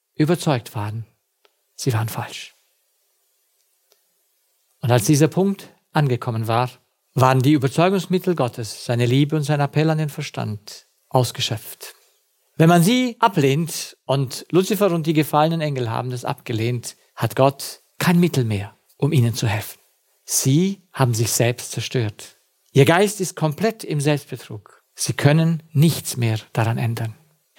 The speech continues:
Weil das, was einmal Überzeugung wird in einem moralischen Geist, kann nicht mehr verändert werden.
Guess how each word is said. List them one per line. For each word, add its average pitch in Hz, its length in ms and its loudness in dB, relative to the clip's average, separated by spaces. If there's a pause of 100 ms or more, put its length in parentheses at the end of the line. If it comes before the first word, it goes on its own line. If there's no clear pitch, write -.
(140)
Weil 175 120 6
das, 240 180 2
was 208 140 0
einmal 214 260 4
Überzeugung 180 720 -2
wird 151 420 0 (400)
in 147 120 0
einem 135 300 2 (680)
moralischen 160 560 2
Geist, - 640 -10 (800)
kann 147 200 6
nicht 196 300 0
mehr 170 140 0
verändert 180 480 -4
werden. - 140 -20